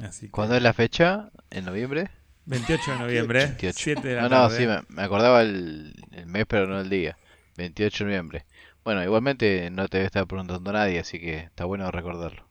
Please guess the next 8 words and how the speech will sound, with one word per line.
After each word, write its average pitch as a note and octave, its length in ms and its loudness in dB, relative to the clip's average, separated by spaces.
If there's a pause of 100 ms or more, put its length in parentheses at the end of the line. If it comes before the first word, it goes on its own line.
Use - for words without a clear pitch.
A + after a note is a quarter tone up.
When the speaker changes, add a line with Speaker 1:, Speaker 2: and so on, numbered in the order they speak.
(220)
Speaker 1:
No, C#3+ 260 -6
sí, A2 140 -18
no, G#2+ 180 -10
no G#2 80 -10
hay G#2 80 -8
problema. G2 380 -14 (280)
<laughs> - 360 -6
Concha - 220 -16